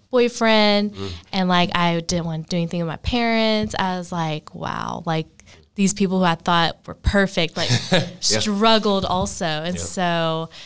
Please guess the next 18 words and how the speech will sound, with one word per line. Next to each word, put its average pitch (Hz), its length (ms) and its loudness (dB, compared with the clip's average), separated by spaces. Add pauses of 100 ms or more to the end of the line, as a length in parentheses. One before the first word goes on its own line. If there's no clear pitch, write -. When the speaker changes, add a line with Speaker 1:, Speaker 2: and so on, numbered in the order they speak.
(220)
Speaker 1:
that, 175 160 4
like, 170 240 -4
really 170 260 -4
helped 156 580 -4 (140)
open 175 240 2
me 165 120 -6
Speaker 2:
Yeah. 156 100 -2
Speaker 1:
up - 80 -10
and 165 80 -10
talk 156 200 -10
about 160 460 -2
issues 160 360 -2
that 151 120 0
I 156 40 -2
had 156 200 -4
also. 165 560 -4 (340)
Speaker 2:
That's 78 160 -12
cool. 76 360 -18